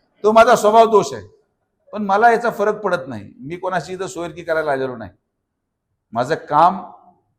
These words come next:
या मतदारसंघाच्या गोरगरीब जनतेचा विश्वास संपादन केलेलं काम आपल्याला करायचं आहे, आणि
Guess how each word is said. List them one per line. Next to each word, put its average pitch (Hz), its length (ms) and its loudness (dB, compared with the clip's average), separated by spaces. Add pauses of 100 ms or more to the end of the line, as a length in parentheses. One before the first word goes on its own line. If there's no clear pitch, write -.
(160)
या 135 160 -2
मतदारसंघाच्या 147 840 -2
गोरगरीब 143 640 -4
जनतेचा 139 500 -8
विश्वास 143 460 -2 (1000)
संपादन 143 480 -2
केलेलं 147 420 -4
काम 147 340 -4
आपल्याला 123 260 -6
करायचं 110 460 -8
आहे, 139 120 -4
आणि 143 80 -10